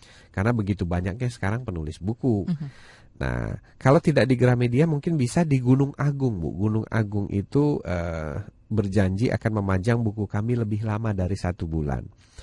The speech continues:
Speaker 1: Tapi kalau di Gunung Agung itu tidak ada, Ibu bisa bergabung di Facebook, nah, Facebook ya, atau fanpage Komunitas Ayah Edi. Alamatnya itu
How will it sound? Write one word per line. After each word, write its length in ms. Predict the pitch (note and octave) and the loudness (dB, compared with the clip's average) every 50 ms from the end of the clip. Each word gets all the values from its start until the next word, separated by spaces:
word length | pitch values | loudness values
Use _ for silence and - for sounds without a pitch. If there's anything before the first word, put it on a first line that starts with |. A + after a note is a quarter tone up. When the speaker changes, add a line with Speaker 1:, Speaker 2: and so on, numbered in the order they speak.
| - - - - - - - - - - - | -20 -20 -20 -20 -20 -20 -20 -20 -20 -20 -18
Speaker 1:
Tapi 260 | - - - D3+ - G#3+ | -6 -2 0 4 4 4
kalau 240 | - G#3+ F#3+ E3+ | 6 6 4 6
di 80 | D3 C#3+ | 6 4
Gunung 320 | C3+ C3+ C#3+ C#3 C#3+ C#3+ | 4 4 4 2 2 0
Agung 400 | - - F3 E3+ D#3 D#3 D#3+ - | 0 0 0 0 0 -2 -2 -2
itu 240 | - D3+ D3 - D3 | -2 -4 -2 -2 -6
tidak 320 | C#3+ - C#3+ B2+ G#2+ G2+ C#2+ | -4 -2 -2 0 2 0 0
ada, 560 | G#1 D#2 D#2+ D#2 C#2+ C#2 C2+ C#2+ D2 F#2 D#3 - | 2 0 -2 -2 -2 -4 -2 -2 -2 -4 -4 -4
Ibu 320 | - - C#3 D#3 F3+ F#3+ E3 | 0 0 2 2 2 0 0
bisa 320 | D3 C#3+ - - F3 D#3+ | -2 -4 0 0 -2 -2
bergabung 720 | C#3+ C3 B2+ B2 A#2 G#2+ A2+ G#2+ A2 B2 C#3 C#3 C#3 C3 B2+ | 0 0 -2 -2 2 2 2 2 2 0 -2 -2 -2 0 0
di 160 | B2 B2+ B2 | 0 0 0
Facebook, 880 | - - - C#3 C3 B2+ - - - - - F#2+ A2+ A#2 - _ _ - _ _ _ _ _ - - | -2 -4 -2 0 0 0 -2 -6 -14 -10 -6 -4 -4 -4 -6 _ _ -20 _ _ _ _ _ -16 -10
nah, 320 | - D#2 D2+ C#2 B1 C2 - | -8 -6 -6 -6 -8 -8 -6
Facebook 400 | - - - - - A#2+ A#2+ - - | -6 -6 -6 -6 -6 -8 -8 -8 -8
ya, 160 | C2+ C#2 A2 - _ _ - - - - - - _ | -8 -8 -8 -8 _ _ -20 -20 -20 -20 -20 -16 _
atau 240 | - A2+ - - C#3+ | -4 -4 0 0 -2
fanpage 800 | C#3+ - - B2 A2 G#2+ A2+ - - C#3 D3 - - - - _ _ _ _ _ _ - - _ _ _ _ | -2 -2 -2 -2 -2 -2 -4 -4 -2 -2 -2 -2 -6 -16 -16 _ _ _ _ _ _ -20 -20 _ _ _ _
Komunitas 720 | - - C3 C3 C3+ C3+ C3+ C3 - - C#3 C#3 - - - | -2 -2 0 0 0 0 0 -2 -2 0 -2 -2 -2 0 0
Ayah 240 | A2+ G#2+ G2+ - | 2 2 2 2
Edi. 320 | - A2 G2+ E2 E2 D#2 - _ _ _ _ _ - _ - | 0 -2 -2 -2 -4 -8 -8 _ _ _ _ _ -12 _ 4
Alamatnya 640 | A#2+ A#2+ A#2+ A#2 A#2+ A#2+ A#2 A#2+ - - A2+ F2+ - | 6 6 6 6 4 4 2 0 0 -2 -4 -2 -2
itu 560 | - F2+ - _ - B2 C3 D3 D3+ E3 | -4 -6 -6 _ 0 0 2 2 2 0